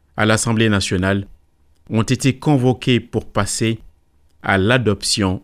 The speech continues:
des modifications sur au moins soixante-six articles du Code électoral. Le communiqué du Conseil ad hoc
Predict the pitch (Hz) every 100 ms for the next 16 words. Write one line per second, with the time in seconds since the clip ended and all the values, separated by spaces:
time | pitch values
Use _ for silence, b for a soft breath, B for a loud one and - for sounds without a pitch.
0 | - 104 95 104 101 - 92 92 - 104
1 | 98 98 - _ _ _ _ _ - 113
2 | 98 90 95 101 101 B B B - 147
3 | 139 - 127 120 - - 104 - 139 123
4 | - - 113 - 117 113 101 92 - -
5 | 101 - 92 90 101 80 82 73 71 -
6 | - _ _ _ _ - 104 - 101 104
7 | 104 113 120 104 110 104 - 143 156 147
8 | _ _ 98 104 135 151 -